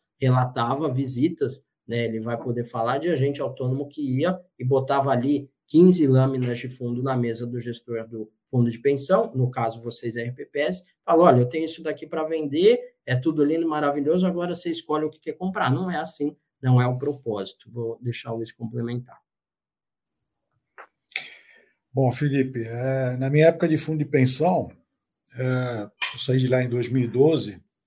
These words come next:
Speaker 2: então a profissão de agente autônomo também não tava assim tão, não, tão excitante. <laughs> Eu, na verdade, eu recebia poucos agentes autônomos de investimento. A maioria era distribuidor mesmo, das casas, direto, né?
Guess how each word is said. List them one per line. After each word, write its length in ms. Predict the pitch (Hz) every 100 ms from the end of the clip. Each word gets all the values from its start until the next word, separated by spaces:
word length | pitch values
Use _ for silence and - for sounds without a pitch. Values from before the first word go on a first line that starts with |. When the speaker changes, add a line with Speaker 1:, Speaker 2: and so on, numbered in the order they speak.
| _ _ _ _ _ _
Speaker 2:
então 520 | 139 156 165 165 147
a 180 | 135 127
profissão 500 | 139 151 - 160 160
de 60 |
agente 300 | 151 147 151
autônomo 420 | 143 135 151 156
também 260 | 156 147 151
não 160 | 147 131
tava 260 | 139 135
assim 280 | 123 - 135 131
tão, 420 | 127 127 117 90 87 _ _ _ -
não, 240 | 120 117 _ _
tão 220 | 127 131
excitante. 760 | 127 131 131 156 165 - 120
<laughs> 80 | - - - 196 - 123 - - - - -
Eu, 480 | 123 160 180 143 156 127
na 100 | 139
verdade, 320 | 139 127 143
eu 80 | 151
recebia 480 | 156 160 135 151
poucos 560 | 120 - 147 156 156 117
agentes 400 | 117 113 117 -
autônomos 500 | 120 - 117 117 110
de 80 | 113
investimento. 760 | 104 107 - 110 92 87 - _ _ _ _ _ _ _
A 80 | 107
maioria 600 | 117 123 113 113 127 131
era 380 | 139 139 131 120
distribuidor 800 | - - 117 120 110 117 113
mesmo, 380 | 107 120 113 107
das 200 | 104 101
casas, 540 | - 113 123 135 127 -
direto, 540 | 107 104 123 143 113
né? 180 | 113